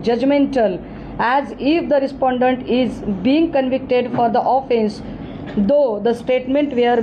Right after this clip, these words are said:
made of the basis of on an F I R that was lodged against the respondent. The pursuit of the statement as quoted in the plaint shows that the applicant has made statements against the response,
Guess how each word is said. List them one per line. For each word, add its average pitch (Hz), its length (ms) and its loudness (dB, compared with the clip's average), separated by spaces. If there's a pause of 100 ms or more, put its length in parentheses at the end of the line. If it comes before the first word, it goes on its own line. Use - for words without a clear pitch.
made 262 240 2
of 214 140 -2
the 220 100 2
basis 220 540 0
of - 440 -2 (120)
on 220 120 2 (380)
an 254 140 0
F 233 260 0
I - 20 2 (120)
R 202 180 0 (380)
that 247 180 -2
was 214 240 2
lodged 269 320 2
against 220 380 0
the 220 180 2
respondent. 226 560 0 (540)
The 208 60 2 (140)
pursuit 262 560 2 (380)
of 208 240 -2
the 233 120 -2
statement 254 640 0 (140)
as 208 200 -4 (100)
quoted 262 460 2 (120)
in 214 80 2
the 220 140 0 (120)
plaint 254 420 -2 (440)
shows 269 400 2 (140)
that 220 240 0
the 226 40 4 (140)
applicant 262 560 0
has 220 220 0 (100)
made 262 220 2
statements 240 600 -2
against 254 300 0
the - 80 4
response, 226 400 0